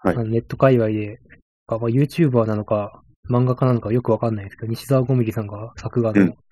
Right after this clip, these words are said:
Speaker 1: うん。
Speaker 2: ラブコメ漫画が、隣のヤングジャンプで始まってるけど、これはヤングジャンプ本誌なのかどうかっていうのはちょっと、それもちょっとよくわかんないですけど、まあ、隣のヤングジャンプに載ってるやつで
Speaker 1: うん。うん。
Speaker 2: 始まってました。
Speaker 1: うん。
Speaker 2: まあ、話としては、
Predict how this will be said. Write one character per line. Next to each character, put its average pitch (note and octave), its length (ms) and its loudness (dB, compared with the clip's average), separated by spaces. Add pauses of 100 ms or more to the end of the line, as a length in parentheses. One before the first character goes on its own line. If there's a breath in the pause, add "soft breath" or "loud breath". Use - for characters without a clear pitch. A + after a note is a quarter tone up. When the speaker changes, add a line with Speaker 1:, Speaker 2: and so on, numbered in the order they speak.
(200)
Speaker 1:
う G#2 80 4
ん。 F2+ 80 2
Speaker 2:
ラ A#2+ 120 4
ブ A#2 60 -6
コ B2 100 -2
メ A#2+ 80 4
漫 A#2 160 2
画 G#2 120 -4
が、 G2+ 160 -12 (1120 soft breath)
隣 D3+ 280 -2
の E3 80 2
ヤ E3+ 100 2
ン E3+ 60 2
グ E3 100 2
ジ D#3+ 80 2
ャ D#3 40 4
ン B2+ 40 0
プ B2 100 -4
で A2+ 60 2
始 A2+ 160 -4
ま A2 80 -2
っ G#2+ 40 -10
て - 140 -8
る G#2+ 100 -6
け G#2+ 60 -10
ど、 G#2+ 80 -12
こ - 140 -4
れ C3 80 4
は C3 240 2 (360 soft breath)
ヤ B2 120 -2
ン C3 40 0
グ C#3+ 100 0
ジ D3+ 80 2
ャ D3 40 4
ン C#3+ 40 -6
プ - 100 -14
本 E3 220 0
誌 - 140 -8
な A#2+ 80 0
の A2 80 -2
か A2 100 -2
ど A2 80 -2
う G#2+ 40 -6
か G#2+ 100 -6
っ - 20 -6
て - 100 -16
い - 20 -10
う G2+ 40 -10
の G2+ 40 -16
は G2 40 -20
ち - 80 -18
ょ - 20 -20
っ - 20 -20
と、 G2+ 260 -10 (960)
そ D#3 80 0
れ D3 60 2
も D#3 80 0
ち - 80 -10
ょ - 20 -6
っ - 20 -20
と B2 100 -2
よ B2 80 4
く A#2+ 80 -2
わ A2+ 60 0
か C#3 120 2
ん B2 40 2
な A2+ 80 -2
い - 20 -8
で G2+ 60 -8
す - 40 -16
け A#2+ 60 -6
ど、 A2+ 60 -6
ま A2+ 120 -8
あ、 A2 120 -16
隣 C#3+ 220 0
の D3 80 6
ヤ - 80 8
ン - 40 2
グ C#3 80 0
ジ C#3 80 0
ャ C3+ 40 0
ン B2 40 -4
プ - 80 -6
に G#2 80 -6
載 G#2+ 100 -6
っ - 20 -8
て - 160 -4
る A2 260 -4 (260)
や - 140 6
つ E3 80 2
で G2+ 180 -14 (440)
Speaker 1:
う G#2 40 6
ん。 - 20 8
う F#2+ 40 8
ん。 - 20 6
Speaker 2:
始 E2 120 -2
ま A2+ 80 -4
っ - 20 -8 (100)
て A2 100 -10
ま G#2+ 100 -10
し - 100 -20
た。 - 180 -14 (400)
Speaker 1:
う G2+ 60 2
ん。 E2+ 160 0 (920)
Speaker 2:
ま - 60 -2
あ、 - 20 2
話 G#3 300 0
と D3+ 80 -2
し G#3 120 -6
て D3 80 2
は、 A#2 240 0